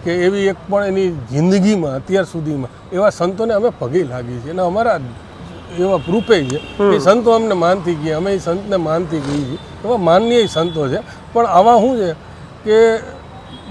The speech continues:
Speaker 1: દીકરો ખરાબ થાય ને એટલે મા એમ કે મારા ઉપર નહીં બાપ ઉપર ગયો અને
Speaker 2: હમ.
Speaker 1: બાપ એમ ખરાબ થાય તો મા ઉપર ગયો. એટલે એને જેવું છે આ સં-, આ સંપ્રદાયમાં અમુક અમુક જે જુનાગઢથી આખું હબ આલે છે,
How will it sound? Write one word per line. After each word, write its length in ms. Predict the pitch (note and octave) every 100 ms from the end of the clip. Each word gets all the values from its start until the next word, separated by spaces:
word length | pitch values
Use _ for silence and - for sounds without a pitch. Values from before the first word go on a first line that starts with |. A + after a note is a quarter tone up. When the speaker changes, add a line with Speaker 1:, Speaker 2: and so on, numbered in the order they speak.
| E3
Speaker 1:
દીકરો 340 | G#3+ C4+ C4
ખરાબ 260 | A3+ B3 G#3+
થાય 160 | B3 C4
ને 60 |
એટલે 160 | G#3 F#3
મા 240 | E3 G#3+
એમ 160 | A#3 A3+
કે 140 | G3
મારા 320 | G3+ G3 A3 A3+
ઉપર 240 | A3+ A3+
નહીં 120 | A3+
બાપ 240 | G#3+ A3+ A3
ઉપર 280 | G#3+ G3
ગયો 200 | F3 E3
અને 180 | D#3 D#3+
Speaker 2:
હમ. 160 | E3+ G3
Speaker 1:
બાપ 200 | G#3+ A3+
એમ 120 | A3+ A3 -
ખરાબ 280 | F#3+ A3+ G#3+
થાય 140 | A3+ A#3+
તો 140 | G#3
મા 240 | F3+ A3
ઉપર 320 | A3 G#3 F3+ D3+
ગયો. 220 | B2 B2+ - - -
એટલે 200 | A3+ B3
એને 180 | C4+ C#4+
જેવું 260 | B3+ A#3+ G#3+
છે 60 |
આ 80 | F#3+
સં-, 280 | D#3+ E3+ G#3+ D#3+
આ 200 | F3 A3
સંપ્રદાયમાં 880 | - D#3+ F3+ A3 A#3+ A#3 A#3 A#3
અમુક 360 | A3 F#3 A3+ A3
અમુક 220 | A#3 A#3+
જે 180 | G#3 A3+
જુનાગઢથી 600 | D#3+ D3 F#3 G3+ A3 A3+
આખું 380 | A3+ A#3 F#3 C#3
હબ 140 | F#3+
આલે 240 | F#3+ F#3+ F3
છે, 140 | D3+